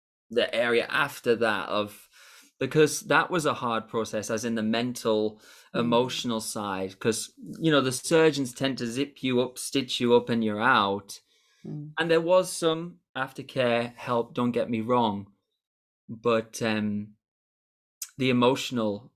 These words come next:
Speaker 2: Mm.
Speaker 1: aftercare was, was the hard journey.
Speaker 2: Mm.
Speaker 1: Uh, just quickly, when I was in my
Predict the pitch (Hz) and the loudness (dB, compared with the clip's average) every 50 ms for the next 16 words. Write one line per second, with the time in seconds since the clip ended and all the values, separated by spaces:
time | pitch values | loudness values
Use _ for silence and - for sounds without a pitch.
0 | _ _ _ _ _ _ - - 170 165 151 143 110 113 - - - 117 - - | _ _ _ _ _ _ -14 -12 -10 -8 -8 -6 -6 -8 -8 -8 -10 -10 -10 -8
1 | - - 107 104 101 104 104 104 110 - - - 123 120 113 101 - - 127 123 | -6 -4 -4 -2 -2 -2 -4 -4 -8 -10 -12 -4 -2 0 0 0 -2 -4 -6 -6
2 | 110 - - 107 - - 110 104 104 104 104 - 110 101 101 98 98 98 101 104 | -6 -4 -8 -10 -8 -8 -8 -6 -6 -6 -6 -6 -6 -4 -4 -4 -6 -6 -8 -10
3 | - _ _ _ _ _ _ - 160 156 156 151 151 - - - - - 120 147 | -14 _ _ _ _ _ _ -12 -10 -10 -10 -10 -6 -4 -4 -4 -4 -2 0 2
4 | 151 147 - - _ - 139 139 - - - 117 - - - 151 151 - 131 117 | 2 2 -2 -6 _ -12 -12 -12 -12 -12 -14 -14 -2 2 2 2 2 2 4 4
5 | 113 104 - - - _ _ - 127 123 123 135 135 127 127 127 123 131 123 123 | 4 4 2 -4 -10 _ _ -2 2 2 4 4 4 4 4 2 0 0 2 2
6 | 120 117 113 110 107 | 2 2 2 0 -2